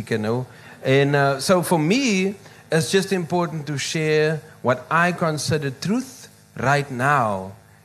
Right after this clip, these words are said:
You understand? Because I think that is a bit lacking in, in the world currently for me, and especially the, the, uh, the colloquialism, or I don't know, share this as colloquialism, but for me it's Afrikaans.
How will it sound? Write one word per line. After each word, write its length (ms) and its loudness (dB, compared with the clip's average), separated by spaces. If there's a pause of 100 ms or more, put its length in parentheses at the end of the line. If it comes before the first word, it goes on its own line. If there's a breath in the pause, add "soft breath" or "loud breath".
You 60 -4
understand? 580 -2
Because 320 -6
I 80 0
think 180 -2
that 180 2
is 160 0
a 60 -2
bit 440 -6
lacking 640 0
in, 360 -4
in 120 -2
the 80 -2
world 380 0
currently 440 -2
for 220 -6
me, 420 0 (500 loud breath)
and 360 2
especially 600 0
the, 360 0 (380 loud breath)
the, 440 0
uh, 180 0
the 120 -2
colloquialism, 880 0
or 140 -4
I 80 0
don't 180 -2
know, 200 -2
share 260 -2
this 220 -8
as 360 -4
colloquialism, 640 -2
but 100 -2
for 140 -12
me 120 0
it's 140 -4
Afrikaans. 960 -2